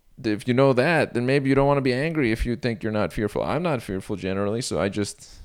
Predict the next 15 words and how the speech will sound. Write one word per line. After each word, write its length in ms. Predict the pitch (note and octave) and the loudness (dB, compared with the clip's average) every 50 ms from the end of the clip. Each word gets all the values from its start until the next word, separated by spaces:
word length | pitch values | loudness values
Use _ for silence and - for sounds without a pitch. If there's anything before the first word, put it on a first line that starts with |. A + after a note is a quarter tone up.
| - - - | -12 -10 -8
that's 180 | - - - | -10 -8 -6
why, 260 | - F#2 E2 D2+ - - | -4 -4 -4 -4 -6 -8
how 180 | D2 D2 F2 D#2+ | -6 -4 -2 0
am 100 | D#2+ F#2+ | 0 0
I 60 | F#2+ | 0
gonna 160 | G2 G2 F#2 | 0 0 0
be 100 | F2 D#2+ | -2 -2
angry? 400 | E2 G#2 G#2+ G2+ F#2+ D2+ - - - - - - _ _ _ _ _ _ _ _ _ _ _ _ _ _ _ _ - - - - - _ _ _ _ _ _ _ _ _ _ _ _ _ _ _ _ _ _ - - - _ - - - _ _ _ _ _ _ _ _ _ _ _ _ _ - | -2 -2 -2 -2 -4 -4 -6 -8 -12 -20 -20 -20 _ _ _ _ _ _ _ _ _ _ _ _ _ _ _ _ -14 -14 -14 -18 -20 _ _ _ _ _ _ _ _ _ _ _ _ _ _ _ _ _ _ -20 -20 -20 _ -20 -20 -20 _ _ _ _ _ _ _ _ _ _ _ _ _ -6
A 40 | - | -2
lot 100 | A2 G#2+ | 0 0
of 80 | G#2 G2 | 0 0
content 460 | - G2 F#2 F#2 - - D#2 F2+ - | -2 -2 -2 0 -2 -2 -4 -4 -6
in 100 | D#2+ C#2+ | -8 -8
this 120 | D2+ - | -10 -8
book. 300 | - - F#2 F#2 - _ | -4 -4 -4 -4 -4 _